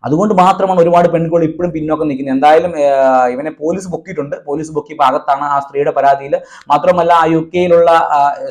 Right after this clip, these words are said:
സോറി, യൂറോപ്പിലുള്ള ആ സ്ത്രീയുമായിട്ട്, ആ, ഇവൻ അഞ്ച് ലക്ഷം രൂപ മാത്രമല്ല ഒരു ആപ്പിളിന്റെ iPhone ഒക്കെ വാങ്ങിച്ചെന്നൊക്കെ കേൾക്കുന്നു.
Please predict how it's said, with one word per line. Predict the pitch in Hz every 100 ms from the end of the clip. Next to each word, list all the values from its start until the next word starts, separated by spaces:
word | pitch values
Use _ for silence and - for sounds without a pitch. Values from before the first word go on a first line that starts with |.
| 139
സോറി, | 147 - 135
യൂറോപ്പിലുള്ള | 135 151 180 180 165
ആ | 160 156 151
സ്ത്രീയുമായിട്ട്, | - 151 156 165 156 156 165 - - _ -
ആ, | 135 135 131
ഇവൻ | 127 135
അഞ്ച് | 147 143
ലക്ഷം | 165 165 175
രൂപ | 156 160
മാത്രമല്ല | 156 147 170 151 147 170
ഒരു | 156
ആപ്പിളിന്റെ | 139 139 - 160 160
iPhone | 139 143 165 160
ഒക്കെ | 151 151
വാങ്ങിച്ചെന്നൊക്കെ | 143 147 147 151 147 147
കേൾക്കുന്നു. | 131 131 143 160